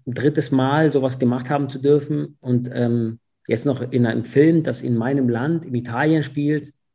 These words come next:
war natürlich jetzt wirklich, war natürlich echt ein Geschenk. Man kann's nicht anders sagen. Also wirklich was, was Einzigartiges und eine Sache, die für immer bleibt. Das ist das Schönste daran.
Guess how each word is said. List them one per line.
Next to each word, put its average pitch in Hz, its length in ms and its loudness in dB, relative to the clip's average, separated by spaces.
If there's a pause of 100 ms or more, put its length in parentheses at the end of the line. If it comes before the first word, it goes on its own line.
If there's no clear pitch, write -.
war 110 200 -2
natürlich 127 360 2
jetzt 117 160 -6
wirklich, 120 560 -2 (540)
war 120 120 0
natürlich 127 360 2
echt 120 200 -2
ein 113 80 0
Geschenk. 101 460 -4
Man 101 100 -6
kann's 107 200 -6
nicht 101 140 -6
anders 104 200 -6
sagen. 98 220 -4
Also 104 200 -4
wirklich 123 260 0
was, - 360 -4
was - 140 -8
Einzigartiges 123 720 -2
und 120 120 -4
eine 117 180 0
Sache, 123 200 0
die 120 100 0
für 120 120 -6
immer 123 160 2
bleibt. 120 340 0
Das - 80 -8
ist - 80 -10
das 113 60 -10
Schönste 104 340 -4
daran. 80 260 -12